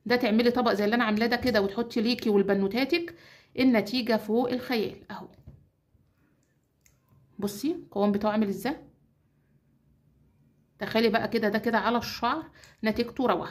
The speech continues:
عايزه تحطي شويه زيت تاني تمام، مش عايزه خلاص هو اصلا كده قمر اهو. بصي العسل حاجه كده رهيبه جدا. هقولك تستخدميه ازاي دلوقتي.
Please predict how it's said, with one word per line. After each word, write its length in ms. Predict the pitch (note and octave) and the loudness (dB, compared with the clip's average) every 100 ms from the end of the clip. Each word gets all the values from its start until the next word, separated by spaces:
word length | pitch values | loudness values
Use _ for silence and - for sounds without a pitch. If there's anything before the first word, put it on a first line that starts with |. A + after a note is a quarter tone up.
| - | -6
عايزه 200 | - A3 | -2 -2
تحطي 320 | G#3+ A#3 A#3 | -2 -4 -4
شويه 300 | A3 A3+ A3+ | -2 -2 -2
زيت 240 | F#3+ A#3 - | -4 -6 -2
تاني 260 | A#3+ A#3+ | 0 0
تمام، 500 | A#3+ - G3+ A3+ C#4 - - - | -2 -4 0 2 0 -2 -10 -8
مش 180 | G3+ G#3 | -6 -2
عايزه 340 | G3+ B3 C#4 | 0 2 0
خلاص 360 | C#4+ G#3 A#3 A#3 | 0 -2 0 0
هو 120 | G#3 | 0
اصلا 260 | A3 A3+ G3+ | -2 -4 -2
كده 180 | A#3 | 0
قمر 360 | A3 A#3+ C4 - | 2 2 0 -2
اهو. 140 | - - - _ _ _ _ _ _ _ _ _ _ _ - | -10 -14 -20 _ _ _ _ _ _ _ _ _ _ _ -8
بصي 300 | G#3 G#3 C#4+ | -6 -2 -2
العسل 380 | A#3+ A3 D4+ D#4+ - - _ _ _ _ _ _ _ _ _ _ _ _ _ _ _ _ _ _ _ _ _ _ | 0 -2 0 -2 -4 -20 _ _ _ _ _ _ _ _ _ _ _ _ _ _ _ _ _ _ _ _ _ _
حاجه 340 | - A#3 G3+ | 2 2 2
كده 300 | G3+ A3+ - - | 0 -2 -4 -12
رهيبه 340 | - F3+ A#3 G#3+ | -10 -4 0 0
جدا. 560 | C4 B3 D4+ D#4 - - _ - - _ _ _ | 0 2 2 2 -4 -16 _ -20 -20 _ _ _
هقولك 340 | - A3+ B3 B3 | -2 2 2 0
تستخدميه 480 | - - G#3 G#3 A3+ | -4 -4 -2 0 0
ازاي 340 | G#3 A3+ A#3 | 0 2 2
دلوقتي. 460 | A3 G#3+ - - | 0 -2 -4 -8